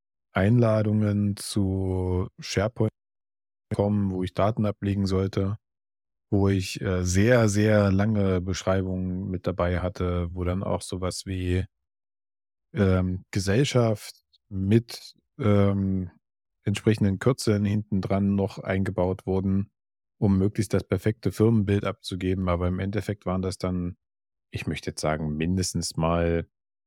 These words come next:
ja, die, fa-, fast die Hälfte der Tastaturlänge alleine für den Namen vor irgendwas anderem. Äh, in dem Fall, glaube ich, dann sharepoint punkt com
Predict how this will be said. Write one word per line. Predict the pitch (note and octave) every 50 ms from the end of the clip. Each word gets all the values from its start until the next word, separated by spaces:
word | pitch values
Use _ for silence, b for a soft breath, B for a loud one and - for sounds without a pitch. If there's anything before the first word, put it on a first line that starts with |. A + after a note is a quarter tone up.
| _ _ _ _ _ _ _ _ _
ja, | - E2 E2+
die, | E2+ - F2 E2
fa-, | - - - F#2+ F#2+ - _ - -
fast | - - - - - - - - _ _ _
die | F2+ D#2+
Hälfte | D#2+ F2+ G2 G#2 - - - G#2 F#2
der | G2 G2 G2
Tastaturlänge | - A2 G2 - - G#2 G2 - B2+ D3 B2+ A2 G#2+ A2 A2 A2+ A#2 A#2 B2
alleine | - G#2 G#2 G#2+ G#2+ G#2+ A2 A2 A2 G#2
für | - - G#2+ G#2+ G#2 G#2 G#2 G#2 G#2 A2 A2 - _ _ _ _ _ _ _ _ _ _ _ -
den | A2 G2+ G2+
Namen | G2+ G2 G2+ A2 A2 G#2+ A2 G#2+ G#2+ G#2+ G#2
vor | - - - A2+ A2+ B2 B2 A#2+ B2+ D3
irgendwas | B2 A#2 B2 B2 A#2+ B2 B2 A#2 A2+ A2+ G#2+ A2
anderem. | A2+ A#2 A#2+ A2+ G2+ F2+ F#2+ G2 G#2 G#2+ A2 G#2 - _ _ _ _ _ _ _ _ _ _ _ _ _ _ -
Äh, | G2 F#2+ G2 -
in | G2 F#2+
dem | G2+ G#2 A2
Fall, | G#2+ - G#2 G2+ G2
glaube | G2+ G#2 G2 G2+ G2+ G#2 G2+
ich, | -
dann | - F#2+ F#2+ G2 G2+ G2+ G2+ G2+ - _ _ _ _ _ _ _ _ _
sharepoint | - - A2 G#2 G2+ - - G#2 G#2 G#2 G2+
punkt | - G#2+ G2+ G2+ -
com | C#3+ D3+ D3 C3 C3 -